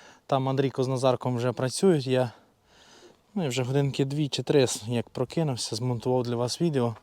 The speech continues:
і шуруємо до роботи далі. Як кажуть, е, народні приказки чи прикмети, е,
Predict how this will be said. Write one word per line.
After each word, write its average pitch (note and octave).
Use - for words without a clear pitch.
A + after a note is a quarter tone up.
і C3
шуруємо C3
до B2+
роботи B2
далі. G2+
Як B2
кажуть, C3
е, A#2+
народні C3
приказки C#3
чи -
прикмети, D#3
е, A#2